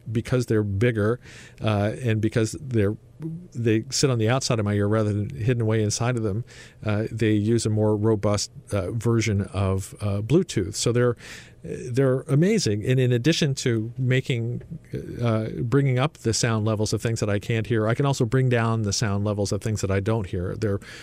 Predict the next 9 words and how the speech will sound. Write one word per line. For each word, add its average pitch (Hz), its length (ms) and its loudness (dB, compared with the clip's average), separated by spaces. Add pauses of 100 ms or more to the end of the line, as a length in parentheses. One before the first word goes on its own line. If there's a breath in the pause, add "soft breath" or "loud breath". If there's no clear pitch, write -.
(140)
both 113 200 2
noise 117 320 2
canceling 107 560 0
and 101 120 0
noise 104 280 0
enhancing. 107 640 -2
So 104 280 -8 (1040 loud breath)
they 147 80 6
work, 135 400 2